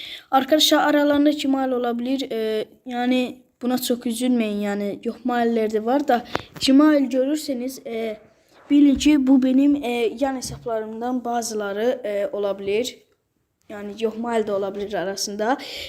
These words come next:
Eğer cimal olursa bana yazın. E, onu s-, cimalin yazarsınız. Sonra bana yazarsınız ki kod ne? Ben de söyleyeceğim. Ama mutlaka hangi hesabın olduğunu yazın. Çünkü, e, bana başka,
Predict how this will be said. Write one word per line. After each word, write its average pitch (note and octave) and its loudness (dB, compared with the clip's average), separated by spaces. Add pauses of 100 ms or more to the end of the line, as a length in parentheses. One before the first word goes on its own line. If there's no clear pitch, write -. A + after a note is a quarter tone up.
(100)
Eğer D#4 6
cimal D4 4
olursa C#4 0
bana C4+ 0
yazın. B3+ 0
E, A3 0
onu B3 -4
s-, - -10 (280)
cimalin B3 0
yazarsınız. A#3 -2
Sonra A#3+ -6 (260)
bana A3+ -6
yazarsınız A#3 -4
ki B3+ -6
kod A3+ -6
ne? A3 -6 (300)
Ben A3+ -10
de A3 -12
söyleyeceğim. G#3+ -4
Ama C#4 2 (340)
mutlaka C4+ -2
hangi C4+ 2
hesabın B3 -2
olduğunu G#3+ -8
yazın. A#3 -2
Çünkü, A#3 -6
e, G#3 -2
bana A3 -4
başka, A#3 -8